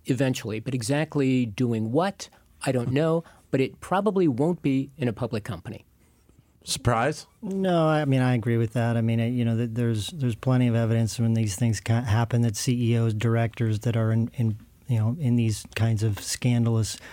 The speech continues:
Speaker 3: periods, they have to step down for a while, take some time out of the limelight. So in any kind of public role where a company would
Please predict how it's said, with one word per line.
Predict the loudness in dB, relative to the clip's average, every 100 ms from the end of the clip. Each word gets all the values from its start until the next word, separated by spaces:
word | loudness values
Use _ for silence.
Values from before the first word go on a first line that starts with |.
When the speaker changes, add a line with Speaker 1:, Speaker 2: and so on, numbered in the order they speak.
| -20 -20 -20 -20 -18 0
Speaker 3:
periods, | 4 4 4
they | 4
have | 4 2
to | 0
step | 0 0 0
down | 2 2
for | 2 2
a | 2
while, | 4 2 2
take | 2 0 0 -2
some | 0 2 2
time | 2 2 2
out | 2 2 2
of | 2
the | 2
limelight. | 2 2 2 2 0
So | 0
in | 2
any | 2
kind | 4 4
of | 2 0
public | 0 2 2 2 2
role | 2 4 4 4
where | 2 2
a |
company | 2 0 2 2
would | 2 2 -2